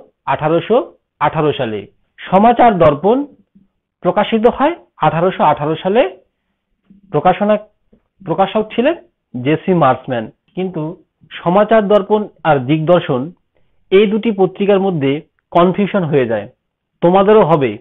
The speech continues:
কিন্তু জানার সুবিধার জন্য আমি এর tricks বলে দিচ্ছি। সমাচার দর্পণ স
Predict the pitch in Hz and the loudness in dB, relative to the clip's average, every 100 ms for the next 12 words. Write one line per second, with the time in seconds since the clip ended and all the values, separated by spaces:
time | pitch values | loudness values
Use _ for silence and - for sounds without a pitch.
0 | _ 185 190 160 123 165 208 214 208 226 | _ 0 0 2 2 2 0 0 2 2
1 | 220 220 196 165 160 165 190 _ _ - | 4 2 4 4 4 2 -2 _ _ -4
2 | 170 - 202 247 165 147 143 123 - - | -4 -2 0 0 0 0 0 -2 -8 -18
3 | 113 _ _ _ _ _ _ _ - 180 | -20 _ _ _ _ _ _ _ -4 2
4 | 214 240 247 214 226 214 240 262 - _ | 2 4 2 2 2 2 0 0 -8 _
5 | _ | _